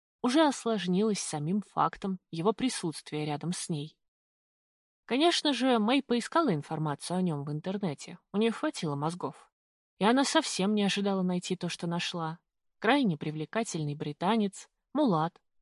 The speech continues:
высокий и при всем при этом немного знаменитый, один из шестерняшек.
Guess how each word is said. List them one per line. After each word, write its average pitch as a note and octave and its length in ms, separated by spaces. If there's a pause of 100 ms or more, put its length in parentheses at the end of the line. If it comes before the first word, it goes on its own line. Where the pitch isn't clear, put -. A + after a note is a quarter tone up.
(100)
высокий F3+ 680 (420)
и F#3+ 80
при A3 140
всем D4 260
при B3+ 140
этом A#3+ 260
немного F3 380
знаменитый, D#3 680 (180)
один G3 260
из F#3+ 100
шестерняшек. G3+ 1040